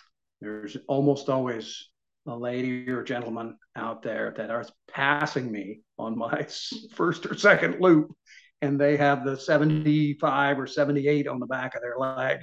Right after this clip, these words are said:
<laughs> You know, I got a fifty-three, so I gotta look at that and say, "What is it that keeps you all out here doing this, you know, year after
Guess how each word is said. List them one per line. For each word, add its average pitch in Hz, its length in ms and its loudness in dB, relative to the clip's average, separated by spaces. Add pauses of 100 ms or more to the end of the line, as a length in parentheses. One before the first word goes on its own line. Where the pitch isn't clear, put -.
(160)
<laughs> - 1120 -2 (400)
You 143 120 6
know, 131 100 4
I 156 80 4
got 165 180 6
a 139 40 4
fifty-three, 156 680 2
so 135 420 0 (280)
I 143 160 4
gotta 151 240 8
look 156 340 6
at - 140 2
that 143 240 6
and - 100 -8 (300)
say, 143 480 4 (680)
"What 175 300 2
is 170 240 2
it - 220 -2
that - 160 -12 (140)
keeps 156 420 -2
you 156 300 0
all 117 340 -2
out 180 320 -10
here - 200 -20 (100)
doing 233 260 -4
this, - 400 -8 (420)
you 160 120 2
know, 135 360 0
year 165 420 2
after 123 340 -4